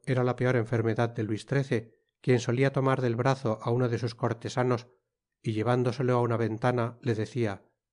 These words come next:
"Señor fulano, fastidiémonos juntos". "Es posible que vuestra majestad se fastidie",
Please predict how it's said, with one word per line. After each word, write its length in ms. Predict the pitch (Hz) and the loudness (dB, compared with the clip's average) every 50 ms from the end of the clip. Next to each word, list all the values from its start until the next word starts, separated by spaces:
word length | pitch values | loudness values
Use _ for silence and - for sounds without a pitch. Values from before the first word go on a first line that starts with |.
| _ _ _ _ _ | _ _ _ _ _
"Señor 340 | - - 107 107 120 123 123 | -8 -4 -2 0 0 -2 -2
fulano, 600 | - - 135 123 120 107 107 104 104 - _ _ _ _ _ _ _ _ _ _ | 0 2 2 4 2 2 0 -4 -8 -10 _ _ _ _ _ _ _ _ _ _
fastidiémonos 800 | - - 127 110 - - 113 107 123 120 113 110 107 104 98 - | -2 -2 0 0 0 -4 0 2 2 2 2 2 0 -2 -4 -6
juntos". 680 | - - 127 120 120 104 120 - - 101 - - - _ _ _ _ _ _ _ _ _ _ _ _ _ _ _ _ _ _ _ _ _ _ _ _ | -4 -2 0 0 0 -2 -4 -8 -14 -16 -16 -20 -20 _ _ _ _ _ _ _ _ _ _ _ _ _ _ _ _ _ _ _ _ _ _ _ _
"Es 140 | - 143 - | -2 -2 0
posible 440 | - 151 123 - 156 139 151 160 156 | 0 -2 2 2 2 4 4 4 4
que 100 | - 147 | 4 2
vuestra 280 | 131 123 113 - - | 2 2 0 0 0
majestad 460 | 117 117 107 - 113 101 - - 107 98 | 0 0 0 -2 -6 -6 -4 -6 -6 -4
se 140 | - - | -6 -6
fastidie", 720 | 117 - 104 - - - 117 110 110 135 156 160 - _ | -6 -6 -6 -6 -4 -4 -2 -2 -2 -2 -4 -4 -6 _